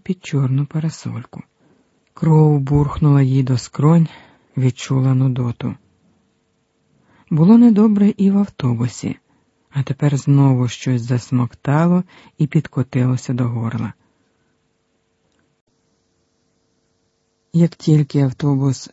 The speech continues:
зупинився коло платформи, Марія заквапилася до дверей, але відчула,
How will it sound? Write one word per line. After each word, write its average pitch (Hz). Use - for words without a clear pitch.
зупинився 135
коло 127
платформи, 180
Марія 220
заквапилася 170
до 160
дверей, 156
але 160
відчула, 185